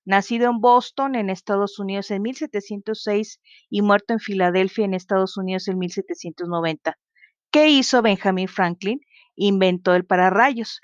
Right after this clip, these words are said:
Benjamin Franklin es mucho menos conocido por sus cualidades de estadística que por su invento de pararrayos y su demostración,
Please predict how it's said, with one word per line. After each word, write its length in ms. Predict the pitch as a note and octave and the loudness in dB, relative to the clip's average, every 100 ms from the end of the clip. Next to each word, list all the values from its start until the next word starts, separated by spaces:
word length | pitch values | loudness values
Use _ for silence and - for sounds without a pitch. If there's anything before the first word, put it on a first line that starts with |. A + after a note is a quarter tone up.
| _ _ | _ _
Benjamin 420 | G#3 G#3 A#3 D4+ | -2 0 0 0
Franklin 540 | F#4+ F4 C#4+ - C4+ C4 - | 0 0 0 -2 -8 -2 0
es 160 | G#3 | 2
mucho 320 | G#3+ G3+ - | 0 -2 -4
menos 420 | F#3+ G#3 D4 F#4 - | -2 0 0 -4 -4
conocido 540 | A#3 G3+ - G#3 A3+ | -4 -4 -4 -2 -2
por 200 | - G#3+ | -2 -6
sus 140 | F3+ | -8
cualidades 680 | - F#3 F3+ F3 F3+ G3+ G3+ _ - _ | -6 -2 0 2 4 4 0 _ -20 _
de 80 | F3+ | -2
estadística 720 | F3 F#3 F3+ F#3+ A3+ A3 A3 | 0 2 2 2 -4 -4 -4
que 160 | G3 | -4
por 180 | F#3 F3 | -4 -6
su 80 | - | -6
invento 380 | F3+ F3 E3+ G3 | -4 -4 -4 -2
de 140 | F#3 | -2
pararrayos 760 | F#3 F#3 F#3 F#3 A3 A3+ G#3+ - _ - _ | -2 0 2 4 2 2 -4 -10 _ -20 _
y 120 | D4 | 0
su 120 | E4 | 2
demostración, 800 | D#4+ C4+ A3+ - F3+ - F#3+ D#3+ | 2 0 -2 -4 -6 -4 -6 -6